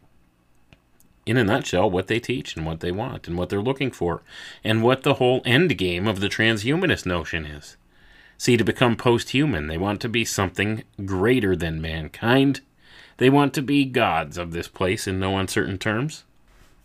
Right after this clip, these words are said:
It's the same old story, going back to the Tower of Babel. Same thing. Nimrod and his people, they built this tower to the heavens.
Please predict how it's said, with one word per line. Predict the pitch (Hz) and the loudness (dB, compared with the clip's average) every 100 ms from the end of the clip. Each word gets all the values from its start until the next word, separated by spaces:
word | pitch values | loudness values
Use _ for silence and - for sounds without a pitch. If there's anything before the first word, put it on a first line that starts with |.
| - - | -20 -14
It's | - | -4
the | 131 | 0
same | - 135 156 | 4 4 6
old | 160 156 | 4 2
story, | - 113 87 82 98 - _ _ _ _ _ - | 0 2 2 0 -4 -8 _ _ _ _ _ -6
going | 95 95 | -4 -2
back | 90 95 95 | -2 -2 -2
to | 107 | -4
the | 98 | -4
Tower | - 104 113 127 | -2 0 2 0
of | 117 | -2
Babel. | 143 80 78 - _ _ - - - - | -2 0 -2 -6 _ _ -20 -20 -20 -20
Same | - 117 165 | -2 2 2
thing. | 156 202 104 82 - - | 2 0 0 -6 -14 -6
Nimrod | 107 170 95 76 85 117 107 - _ - | 0 0 0 -2 -4 -4 -8 -16 _ -8
and | 98 | -4
his | 113 120 | -4 -2
people, | 98 85 95 | -2 0 0
they | 104 | 0
built | 85 95 95 | 0 0 0
this | 92 85 | -2 -6
tower | - 90 82 87 95 | -4 -4 -2 -4 -6
to | 82 | -4
the | 92 | -6
heavens. | 92 95 90 131 - | -4 -4 -2 -2 -4